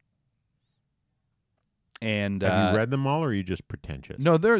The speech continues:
Speaker 1: I've read them all.
Speaker 2: Okay.
Speaker 1: Uh, and for, for years, unless it was a gift, I haven't read a physical book. I'd read on my iPad.
Speaker 2: Right.
Speaker 1: Uh,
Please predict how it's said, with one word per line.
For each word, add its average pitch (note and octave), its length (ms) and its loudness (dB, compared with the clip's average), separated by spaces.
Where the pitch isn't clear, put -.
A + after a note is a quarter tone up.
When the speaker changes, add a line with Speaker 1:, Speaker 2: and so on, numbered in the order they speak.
Speaker 1:
I've F3+ 180 0
read A#2+ 140 2
them F2 120 -6
all. E2+ 200 -6
Speaker 2:
Okay. G2 280 -18
Speaker 1:
Uh, E2 400 0
and B2 180 -2
for, B2 260 2
for B2 120 -2
years, C#3+ 540 -2
unless B2 340 0
it D#3+ 60 0
was B2 120 0
a F#2+ 60 -6
gift, F3 540 -2
I B2+ 160 -4
haven't B2+ 360 -2
read A#2 160 2
a A2 60 -4
physical G#2 400 -2
book. B2 460 -4
I'd B2 220 0
read C3+ 180 4
on B2+ 160 2
my B2+ 240 0
iPad. E2 240 -12
Speaker 2:
Right. E2 240 -8
Speaker 1:
Uh, F2 460 -2